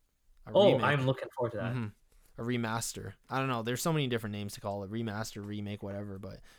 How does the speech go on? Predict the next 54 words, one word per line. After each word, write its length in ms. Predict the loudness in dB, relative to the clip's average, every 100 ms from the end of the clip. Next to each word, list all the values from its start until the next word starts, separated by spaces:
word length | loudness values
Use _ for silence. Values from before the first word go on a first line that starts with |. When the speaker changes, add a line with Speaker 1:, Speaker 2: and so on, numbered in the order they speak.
| -2
Speaker 1:
we're 120 | 0
Speaker 2:
I'm 40 |
Speaker 1:
getting 160 | 2 2
it. 40 |
Speaker 2:
surprised 340 | 2 4 4 2 -6
it's 140 | -2
taking 300 | 0 2 0
this 220 | 0 0
long, 300 | -2 -2 -4 -6
because 420 | -4 0 0 0 -10 -2
they've 160 | 2
already 220 | 4 2 2
done 200 | 0 2
that 180 | 0 -2
for 180 | -4
the 140 | -2 -4
original 400 | -4 -4 -4 -4
Mario 260 | -2 -2
games 300 | -2 -2 -2
on 100 | -4
the 100 | -6
N 140 | -6 -4
E 140 | -2
S 280 | -2 -2 -8
and 120 | -10 -4
the 100 | -2
S 180 | 0
N 120 | 0 0
E 140 | -2
S. 360 | -6 -8 -14 -20 _ _ _ _ 4
Um, 400 | 6 8 4 4
the 100 | 6
only 260 | 8 6
game 240 | 6 6 6
that, 240 | 4 6
that 180 | 6 6
I 20 |
think, 280 | 4 -2 -2 2
other 200 | 4 6
than 120 | 4
Super 220 | 0 -4
Mario 140 | -2 -4
sixty-four, 420 | -6 -8 0 2
that 160 | 2 2
fans 320 | 2 2 -4
really 200 | -4 0
want 360 | 2 2 0 0
a, 240 | 2 2 -2
a 40 | -4
remaster 720 | 0 0 2 0 0 -2 -4
for, 380 | 0 0 -2 -2
well, 120 | 0
at 40 |
least 260 | 0 0 -6